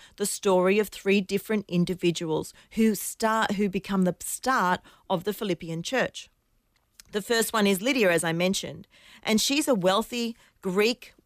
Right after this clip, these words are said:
um, merchant woman. She's a successful foreigner in this city. She's an influential woman. The next person we meet is an Asiatic slave girl. Now, she's the lowest level of society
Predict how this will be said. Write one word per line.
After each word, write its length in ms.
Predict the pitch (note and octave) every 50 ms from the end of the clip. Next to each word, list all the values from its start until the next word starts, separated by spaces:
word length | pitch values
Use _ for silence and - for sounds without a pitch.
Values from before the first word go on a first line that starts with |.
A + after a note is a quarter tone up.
| _ _ _ _ -
um, 340 | - - F#3+ F#3+ F3+ F3 D#3+ -
merchant 460 | F#3+ G3 G#3 G3 - - A3 G3 -
woman. 420 | G#3 A#3 A3 A3 A3+ A3 A3+ A#3 _ _ _ - _
She's 240 | - - G#3+ F#3+ -
a 60 | F#3
successful 720 | E3+ - G3 - - - - G3 A3 - - - B3 B3
foreigner 500 | A3+ - - G3+ G3 G3+ G#3+ G#3+ G#3 G#3+
in 140 | G#3 G3+ G3
this 140 | G3 G3+ -
city. 460 | - - - G#3 F#3+ G3 G3 G3 G#3 _ _ _ _ _ _ _ - - - _
She's 260 | - - - G3+ D#3+ F3
an 100 | E3+ G3
influential 640 | A#3+ A3+ - A#3 A3+ G#3 G#3+ G#3+ A3 - - A#3 G#3+
woman. 460 | G3 G#3 G#3 G#3 G#3 G#3 G#3 A#3 - _ _ _ _ _ _ _ _ _ _ _ _ _ -
The 80 | - A3
next 300 | A3+ A#3 C#4 E4 - -
person 360 | - D#4 D4+ B3 - - G#3+
we 120 | G3 F#3+ F#3
meet 340 | F#3 F3+ F3 F3+ G3 G3
is 260 | - F#3 F3+ E3+ - - _ _ -
an 140 | - G3+ F#3+ - -
Asiatic 560 | G#3+ A3+ A3 G#3+ A#3+ A3+ G3+ G3 F#3 F#3+ -
slave 500 | - - - G#3 A3 A#3 C4+ C#4 - -
girl. 340 | - F3 D#3+ C3+ B2+ F3 F3 F#3 - _ _ _ _ -
Now, 120 | A3+ A#3+
she's 260 | A#3 - D#4 E4+ E4
the 120 | - - B3
lowest 520 | A3 G#3 A3 A3+ B3+ B3+ C#4 C4+ - -
level 300 | G3+ A3 A3 F#3+ G#3 G3+
of 100 | G3+ F#3
society 800 | - - G3 F#3 - - F#3+ E3+ E3+ E3+ E3+ E3 - - -